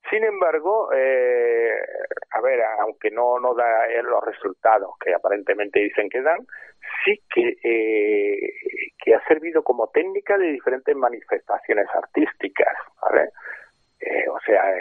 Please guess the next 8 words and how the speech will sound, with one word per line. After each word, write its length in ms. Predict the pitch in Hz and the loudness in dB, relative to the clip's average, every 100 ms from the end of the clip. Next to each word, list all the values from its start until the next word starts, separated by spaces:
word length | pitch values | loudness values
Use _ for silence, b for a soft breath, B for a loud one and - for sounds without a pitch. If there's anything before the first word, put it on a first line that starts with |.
| 85 | -4
en 100 | 85 - | -10 -12
pintura, 720 | - - - 320 - 58 - - - - | -14 -12 -4 0 4 4 4 -4 -10 -12
en 100 | - - | -18 -14
cosas, 400 | - - - - - - | 0 0 0 -4 -4 -4
¿no? 240 | - 185 | -2 0
Eh, 300 | - 104 98 - - _ _ B B B _ _ _ _ _ _ _ _ - _ _ _ _ _ _ _ B B B B _ - | 0 -2 -6 -10 -20 _ _ B B B _ _ _ _ _ _ _ _ -20 _ _ _ _ _ _ _ B B B B _ -6
muy 160 | 156 | -4
bien. 320 | 135 139 233 | 0 0 -2